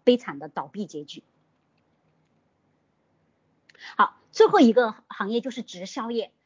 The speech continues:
好，就是美乐家吸收了直销的倍增，还包括，呃，节省广告费用、口碑相传的这样一个优点。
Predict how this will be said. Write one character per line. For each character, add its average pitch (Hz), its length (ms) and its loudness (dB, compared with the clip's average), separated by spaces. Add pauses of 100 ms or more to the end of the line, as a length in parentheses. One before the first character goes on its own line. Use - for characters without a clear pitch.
(140)
好， 175 160 -12 (300)
就 349 80 -10
是 320 180 -12 (240)
美 233 140 -4
乐 302 80 -2
家 359 120 -6
吸 320 260 -8
收 302 140 -6
了 240 120 -8
直 - 180 -20
销 - 160 -10
的 - 80 -12
倍 269 220 -2
增， 190 320 -16
还 208 140 -10
包 233 180 -4
括， 240 260 -4 (160)
呃， 170 160 -14
节 - 160 -10
省 202 220 -12
广 160 160 -10
告 208 140 -12
费 226 120 -8
用、 208 140 -10
口 160 180 -16
碑 175 160 -16
相 214 200 -12
传 160 160 -12
的 160 100 -10
这 202 80 -10
样 180 160 -8
一 170 40 -12
个 190 100 -8
优 190 200 -6
点。 190 220 -8